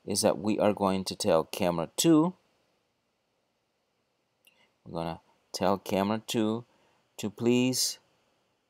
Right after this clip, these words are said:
keep using camera two. You see how the mask is moving?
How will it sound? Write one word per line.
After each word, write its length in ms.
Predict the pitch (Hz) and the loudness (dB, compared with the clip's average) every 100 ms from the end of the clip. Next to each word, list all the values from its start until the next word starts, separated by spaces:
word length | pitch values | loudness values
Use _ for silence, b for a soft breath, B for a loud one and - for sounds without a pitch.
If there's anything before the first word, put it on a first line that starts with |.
| _ _ _ _ _ _ _ _ _ - _ _ _ _ _ _ _ _ _ _ _ _ | _ _ _ _ _ _ _ _ _ -20 _ _ _ _ _ _ _ _ _ _ _ _
keep 220 | 127 120 | -6 0
using 400 | 117 113 113 110 | 2 2 0 -4
camera 360 | - 107 107 107 | -2 0 0 -2
two. 340 | - 104 110 120 _ _ _ _ _ _ _ _ | -2 -4 -4 -10 _ _ _ _ _ _ _ _
You 100 | 110 | -6
see 220 | - 139 | -4 -2
how 140 | 139 113 | 0 0
the 100 | 95 | 0
mask 420 | 95 104 120 - | 2 2 0 -8
is 200 | 120 120 | -10 -10
moving? 360 | 123 123 123 | -8 -8 -8